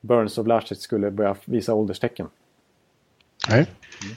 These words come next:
Speaker 2: Nej, jag tycker att det känns positivt med San Jose just nu.
Speaker 1: Ja, jag tycker de, eh, sköts på ett, eh, bra sätt. Och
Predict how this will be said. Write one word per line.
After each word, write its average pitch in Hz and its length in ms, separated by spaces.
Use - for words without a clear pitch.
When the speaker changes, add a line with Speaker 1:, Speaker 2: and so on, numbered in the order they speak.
Speaker 2:
Nej, 196 180
jag 185 140
tycker 208 220
att 165 80
det 160 60
känns 175 260
positivt 185 540
med 120 100
San 113 180
Jose 127 200
just 95 300
nu. 95 60
Speaker 1:
Ja, 120 100
jag 170 100
tycker 196 160
de, 185 260
eh, 190 160
sköts 185 320
på 175 120
ett, 165 240
eh, 151 120
bra 139 160
sätt. - 300
Och 120 360